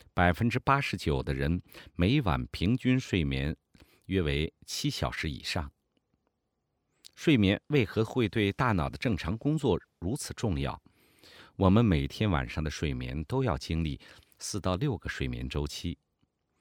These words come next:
每个周期持续大约九十分钟。每个周期又分为五个不同的睡眠阶段：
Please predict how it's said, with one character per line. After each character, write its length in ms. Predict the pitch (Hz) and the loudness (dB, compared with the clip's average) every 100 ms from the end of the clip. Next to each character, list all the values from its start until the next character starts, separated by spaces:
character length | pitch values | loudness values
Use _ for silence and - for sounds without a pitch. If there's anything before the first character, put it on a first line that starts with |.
| _ _ _ - | _ _ _ 0
每 180 | 92 | 2
个 100 | 90 | 2
周 180 | - 139 | 2 2
期 300 | - 131 127 - | 2 0 0 -2
持 260 | - 95 | -2 -2
续 220 | 104 - 80 | -2 -4 -2
大 180 | 69 | -2
约 180 | 65 76 | -2 -2
九 240 | 73 67 65 | -4 -8 -10
十 140 | - | -10
分 180 | 80 73 | -6 -4
钟。 240 | 78 78 - _ _ _ _ _ _ _ _ _ - | -4 -6 -8 _ _ _ _ _ _ _ _ _ -2
每 160 | 101 | 0
个 80 | 101 | 0
周 200 | 147 143 | 0 0
期 260 | - 139 - - | 0 -4 -4 -4
又 160 | 123 98 | 0 2
分 180 | 117 110 | 2 0
为 200 | 78 - | 0 -2
五 160 | 82 69 | -6 -8
个 120 | - | -8
不 140 | - | -10
同 280 | - - 78 | -8 -4 -2
的 140 | 120 85 | 0 -2
睡 240 | - 85 65 | -4 -4 -4
眠 200 | 64 76 | -4 -6
阶 200 | 104 104 | -4 -4
段： 200 | 71 | -6